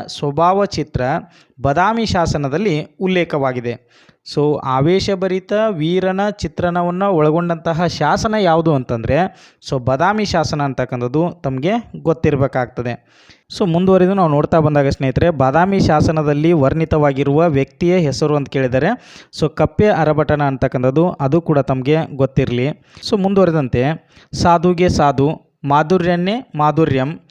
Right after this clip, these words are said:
ಈ ಒಂದು ಸಾಲು ಬರ್ತಕ್ಕಂಥದ್ದು ಬಾದಾಮಿ ಶಾಸನದಲ್ಲಿ ಗೊತ್ತಿರಬೇಕಾಗ್ತದೆ. So ಕಪ್ಪೆ ಅರಬಟನ ಬಗ್ಗೆ ಹೊಗಳ್ತಕ್ಕಂಥದ್ದು ಬಾದಾಮಿ ಶಾಸನ. ಸಾಧುಗೆ ಸಾಧು, ಮಾಧುರ್ಯನ್ಗೆ ಮಾಧುರ್ಯಂ, ಬಾದಿಪ್ ಕಲಿಗೆ ಕಲಿಯುಗ ವಿಪರೀತನ್, ಮಾಧವನೀತನ್ ಪೆರನಲ್ಲ ಅಂತಕ್ಕಂತಹ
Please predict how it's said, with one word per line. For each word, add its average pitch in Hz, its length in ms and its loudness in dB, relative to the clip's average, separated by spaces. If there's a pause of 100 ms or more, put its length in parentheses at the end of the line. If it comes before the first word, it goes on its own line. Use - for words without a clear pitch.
(300)
ಈ 202 120 -2
ಒಂದು 226 240 0
ಸಾಲು 175 300 0
ಬರ್ತಕ್ಕಂಥದ್ದು 156 840 -4
ಬಾದಾಮಿ 160 760 0
ಶಾಸನದಲ್ಲಿ 147 840 0 (160)
ಗೊತ್ತಿರಬೇಕಾಗ್ತದೆ. 139 880 -2 (600)
So 151 260 -2 (280)
ಕಪ್ಪೆ 175 380 0
ಅರಬಟನ 170 680 -2 (100)
ಬಗ್ಗೆ 156 220 -4
ಹೊಗಳ್ತಕ್ಕಂಥದ್ದು 160 920 -4 (120)
ಬಾದಾಮಿ 185 400 2
ಶಾಸನ. 123 400 -2 (640)
ಸಾಧುಗೆ 175 500 2
ಸಾಧು, 175 400 0
ಮಾಧುರ್ಯನ್ಗೆ 165 720 -2
ಮಾಧುರ್ಯಂ, 160 640 -4
ಬಾದಿಪ್ 143 420 -4
ಕಲಿಗೆ 156 380 0
ಕಲಿಯುಗ 156 380 -2
ವಿಪರೀತನ್, 160 680 -2
ಮಾಧವನೀತನ್ 156 760 -4
ಪೆರನಲ್ಲ 151 480 -2
ಅಂತಕ್ಕಂತಹ 147 640 -6